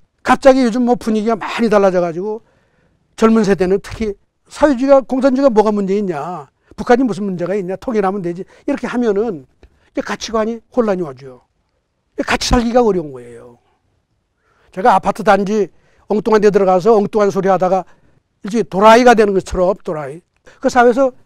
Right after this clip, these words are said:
떨어져 나가는 것처럼 이게 사회가 나눠질 수밖에 없단 말이에요. 이게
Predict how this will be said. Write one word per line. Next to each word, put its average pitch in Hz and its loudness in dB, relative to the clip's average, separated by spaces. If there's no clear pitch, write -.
떨어져 202 0
나가는 156 -10
것처럼 147 -16
이게 254 -6
사회가 226 -2
나눠질 160 -4
수밖에 135 -16
없단 123 -20
말이에요. 120 -20
이게 240 -2